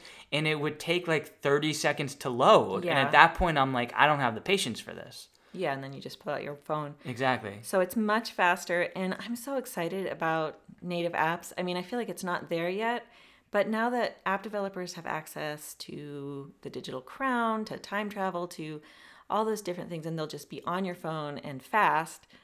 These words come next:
Speaker 2: I think the possibilities are gonna be really
Speaker 1: Mm-hmm.
Speaker 2: interesting and could possibly convince a lot of people who really have written off the Apple Watch or just not interested at the moment,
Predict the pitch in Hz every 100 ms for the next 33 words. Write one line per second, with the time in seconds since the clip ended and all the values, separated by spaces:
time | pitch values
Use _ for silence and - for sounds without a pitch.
0 | _ _ _ - 190 196 180 185 185 160
1 | 165 160 170 165 143 147 - 147 147 147
2 | - 151 180 - _ _ - 117 147 143
3 | 143 156 151 151 151 147 139 143 135 143
4 | 139 - _ - 156 123 - _ - -
5 | - - 147 143 147 147 147 147 143 156
6 | 156 156 147 147 143 165 151 139 139 175
7 | - - - 143 190 - 175 226 233 143
8 | 131 143 143 - 147 - - 151 - 170
9 | 165 139 135 139 139 131 131